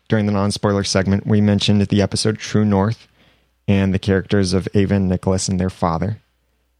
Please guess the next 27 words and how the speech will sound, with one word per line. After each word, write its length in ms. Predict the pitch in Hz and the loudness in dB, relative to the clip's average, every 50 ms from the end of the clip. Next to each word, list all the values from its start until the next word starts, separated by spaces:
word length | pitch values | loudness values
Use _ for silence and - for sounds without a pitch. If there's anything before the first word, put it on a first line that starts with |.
| _ _ - | _ _ -6
Their 300 | - 113 107 110 117 117 | -2 0 2 2 0 0
father 880 | 117 - - - - 147 151 160 160 160 123 107 98 87 90 107 113 - _ _ _ _ _ _ _ _ _ _ | -4 -8 -6 -2 0 0 2 2 0 0 0 0 0 0 -2 -4 -6 -8 _ _ _ _ _ _ _ _ _ _
is 140 | - 107 - | -2 -2 -2
coming 480 | - - - - 113 110 113 117 117 | -4 -6 -4 -2 0 0 0 0 0
back, 480 | 110 120 117 117 107 - - - - - _ _ _ | 0 0 0 0 -2 -4 -8 -16 -20 -20 _ _ _
in 120 | - 101 95 | -2 -2 -2
season 460 | - - - 98 98 - 95 98 95 | -2 -2 -2 0 0 0 0 -2 -2
two. 340 | - - 101 95 - 98 101 - _ _ _ _ _ _ _ _ _ _ _ _ _ _ _ _ _ _ _ _ _ _ _ _ _ _ _ _ | 0 0 0 0 0 -2 -8 -14 _ _ _ _ _ _ _ _ _ _ _ _ _ _ _ _ _ _ _ _ _ _ _ _ _ _ _ _
The, 140 | - 110 - - | -4 -4 -4 -6
the 480 | - - 113 104 98 110 107 104 98 87 - | -10 -12 -10 -4 -2 -2 -2 -2 -2 -6 -8
character 480 | - - 117 113 120 117 - - 156 151 | -6 -2 0 0 0 -2 -4 -4 -4 -2
who 160 | 135 135 143 | -2 -2 -2
is 120 | 135 131 - | -2 -2 -4
cast 440 | - - 107 101 104 101 - - - - | -4 -2 -2 0 0 -2 -4 -8 -8 -4
as 320 | - 104 95 95 92 - | -2 0 2 2 0 -2
Hansel 400 | - 92 98 98 101 - - 123 | -2 0 0 0 0 0 0 0
and 120 | 120 117 113 | 0 2 2
Gretel's 380 | 101 98 92 90 92 95 - | 0 0 0 0 -2 -2 -4
father 640 | - - - - 113 113 117 113 92 73 69 104 104 - _ _ _ _ _ _ _ _ - | -8 -6 -4 -2 -2 0 0 -2 -2 -4 -6 -6 -10 -12 _ _ _ _ _ _ _ _ 0
will 260 | - 101 104 107 117 | 2 2 2 2 2
be 200 | 104 - 120 113 | 2 0 0 0
back, 600 | - 139 120 113 107 78 - - - - - - _ _ _ _ _ _ _ _ _ _ _ _ _ _ _ _ _ _ _ _ | 0 -2 -2 -2 -2 -4 -6 -10 -14 -20 -20 -20 _ _ _ _ _ _ _ _ _ _ _ _ _ _ _ _ _ _ _ _
if 220 | - - 98 - - - | -4 -4 -4 -4 -4 -4
I 180 | - 101 104 104 | -2 0 2 2
understood 480 | 104 104 104 104 - - - 113 98 | 2 0 0 -2 -2 0 0 0 0
this 160 | 104 101 - | 0 -2 -4
correctly, 540 | - - - 104 104 104 - - 92 90 92 | -4 -2 0 0 0 0 0 -2 -4 -4 -4